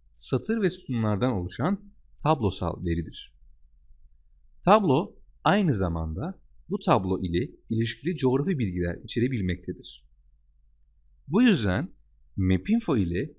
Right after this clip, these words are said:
bir tabloyu değişik yollarda görüntülemek mümkündür. Veri sayfası penceresi ile tablosal verileri görüntüleyebilirken, harita penceresi ile de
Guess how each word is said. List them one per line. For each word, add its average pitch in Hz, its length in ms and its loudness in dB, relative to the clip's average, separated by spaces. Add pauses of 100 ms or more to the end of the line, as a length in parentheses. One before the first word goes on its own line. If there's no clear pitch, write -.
(100)
bir 214 200 -4
tabloyu 92 540 -2
değişik 107 380 0
yollarda 87 420 -2
görüntülemek 101 720 -2
mümkündür. - 500 -6 (1700)
Veri 160 200 2
sayfası 165 480 0
penceresi 87 640 -2
ile 85 340 -4 (380)
tablosal 170 560 2
verileri 82 340 -6
görüntüleyebilirken, 87 1040 -2 (1120)
harita 208 380 2
penceresi 87 580 0
ile 82 260 -4
de 135 280 -4